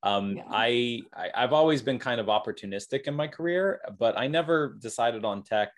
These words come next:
Speaker 1: uh, actually until I was already in college. So
Speaker 2: Hmm.
Speaker 1: what I, I started programming at a very young age. I was, like, nine years old. I had an Atari one thirty X E. The Atari one thirty X E had a basic interpreter built into it.
Speaker 2: Mm-hmm.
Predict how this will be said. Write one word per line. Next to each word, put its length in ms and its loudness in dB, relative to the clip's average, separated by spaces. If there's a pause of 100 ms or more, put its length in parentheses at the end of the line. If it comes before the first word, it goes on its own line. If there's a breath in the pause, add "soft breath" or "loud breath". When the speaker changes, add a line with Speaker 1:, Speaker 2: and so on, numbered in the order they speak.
Speaker 1:
uh, 320 -6
actually 340 0
until 260 0
I 100 4
was 120 0
already 260 0
in 120 -14
college. 440 -6 (460 soft breath)
So 420 6
Speaker 2:
Hmm. 20 -8 (100)
Speaker 1:
what 520 -2
I, 220 2
I 100 4
started 340 4
programming 560 0
at 100 -4
a 60 -4
very 320 2
young 260 -6
age. 180 -12
I 40 -2
was, 200 -2
like, 240 2
nine 360 -4
years 200 -2
old. 280 2
I 100 2
had 140 0
an 100 -8
Atari 420 0
one 160 -6
thirty 320 -2
X 220 -6
E. 260 -4 (320 soft breath)
The 120 0
Atari 280 4
one 160 0
thirty 300 2
X 220 -4
E 100 -4
had 160 -2
a 40 -6
basic 460 -4
interpreter 520 -2
built 260 0
into 300 -4
it. 200 0
Speaker 2:
Mm-hmm. 140 -6